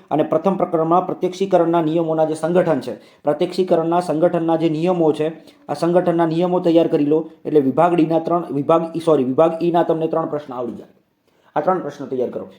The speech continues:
વીડિયો સારો લાગતો હોય તો વીડિયોને લાઈક કરી દેજો. ચેનલમાં નવા હો તો ચેનલને સબસ્ક્રાઇબ કરવાનું ભૂલતા નહીં અને તમારા મિત્ર વર્તુળમાં આ વીડિયો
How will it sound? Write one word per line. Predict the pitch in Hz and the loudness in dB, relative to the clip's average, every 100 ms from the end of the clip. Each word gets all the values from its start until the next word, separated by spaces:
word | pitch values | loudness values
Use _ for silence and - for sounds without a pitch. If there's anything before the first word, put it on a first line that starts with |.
| _ 151 | _ 0
વીડિયો | 170 190 | 4 4
સારો | 190 180 | 6 4
લાગતો | 185 180 180 | 4 4 2
હોય | 175 | 0
તો | |
વીડિયોને | 165 165 165 | 2 2 4
લાઈક | 160 165 | 2 2
કરી | 170 | 0
દેજો. | 165 170 | 0 0
ચેનલમાં | 170 165 165 165 160 | 2 2 2 2 2
નવા | 170 170 | 4 2
હો | 160 | 2
તો | 156 | -2
ચેનલને | 156 156 160 156 | -2 -2 -2 -4
સબસ્ક્રાઇબ | 147 - 165 160 | -6 -4 -4 0
કરવાનું | 165 160 147 | 2 2 0
ભૂલતા | 143 170 170 | -2 0 0
નહીં | 175 190 - _ - | -2 -4 -14 _ -2
અને | 190 - - | 0 -2 -4
તમારા | 156 156 165 | 0 4 2
મિત્ર | 160 160 185 | 2 2 4
વર્તુળમાં | 160 156 156 151 | 4 2 -2 2
આ | 170 | 2
વીડિયો | 160 143 156 180 | 2 -2 -2 -2